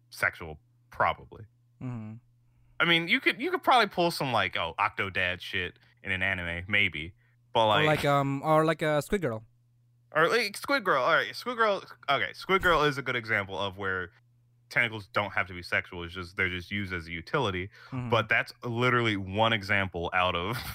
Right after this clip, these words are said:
Speaker 2: <laughs> Like, a whole, what is,
Speaker 1: <laughs>
Speaker 2: let's see. I mean, I, how many hen-, how many hentais are involved in tentacle? That, that's a number we gotta look up. <laughs>
Speaker 1: You know, here we go.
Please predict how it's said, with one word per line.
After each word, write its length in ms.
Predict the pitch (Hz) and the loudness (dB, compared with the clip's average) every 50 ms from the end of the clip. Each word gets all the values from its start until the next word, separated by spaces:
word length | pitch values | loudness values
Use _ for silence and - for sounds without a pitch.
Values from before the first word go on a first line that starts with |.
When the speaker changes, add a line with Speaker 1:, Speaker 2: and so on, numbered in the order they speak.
| - - 165 - | 0 0 0 -4
Speaker 2:
<laughs> 360 | 175 - - - - _ _ - | -6 -8 -8 -16 -18 _ _ -4
Like, 320 | 139 131 123 127 120 - | -2 -2 -2 -4 -6 -6
a 80 | 131 - | -8 -2
whole, 300 | - 143 147 151 147 - - - 196 - - - - | 0 2 2 2 2 0 -2 -6 -6 -6 -6 -4 2
what 120 | - 190 208 | 4 4 4
is, 80 | 233 - - - - | 4 4 -4 -8 -2
Speaker 1:
<laughs> 180 | - 262 - - | 0 0 2 4
Speaker 2:
let's 240 | 180 185 - 226 - | 2 2 2 2 0
see. 340 | 165 147 139 127 123 127 - - _ _ _ _ - - - 160 | 2 2 2 2 0 -4 -8 -12 _ _ _ _ -16 -10 -8 -4
I 20 | |
mean, 140 | 160 165 147 | -2 0 2
I, 120 | 156 160 - - - - | 2 2 0 -4 -10 -6
how 180 | - 170 190 | -2 0 0
many 160 | 208 226 196 156 | 2 2 0 0
hen-, 240 | 151 151 151 135 - | 0 -2 -4 -6 -6
how 140 | 135 165 175 | -6 -6 -4
many 160 | 190 180 151 | -2 -4 -4
hentais 600 | 143 143 143 135 135 117 113 113 113 110 107 107 117 | -4 -4 -6 -6 -6 -4 -4 -4 -6 -6 -8 -8 -8
are 100 | 120 120 | -8 -6
involved 420 | 113 120 117 113 107 107 110 110 | -6 -6 -6 -6 -6 -6 -8 -8
in 60 | 113 107 | -10 -8
tentacle? 360 | 107 107 104 104 - 101 107 | -8 -8 -10 -10 -10 -10 -10
That, 280 | 107 110 127 147 147 | -8 -4 -2 -2 -2
that's 160 | 117 139 139 147 | -2 -4 -6 -4
a 40 | |
number 260 | 135 131 127 123 117 113 | -2 -2 -2 -2 -2 -4
we 120 | 107 117 | -4 -4
gotta 140 | 113 110 95 101 | -6 -6 -6 -8
look 180 | 107 107 - | -10 -10 -8
up. 160 | 110 101 104 - - | -10 -10 -10 -10 -10
<laughs> 40 | - - - - - - _ _ _ _ _ _ | -10 -10 -10 -14 -20 -20 _ _ _ _ _ _
Speaker 1:
You 80 | 147 156 | 0 4
know, 140 | 170 170 - | 4 4 4
here 100 | - 180 | 4 4
we 80 | 160 | 4
go. 140 | 131 107 95 | 4 2 2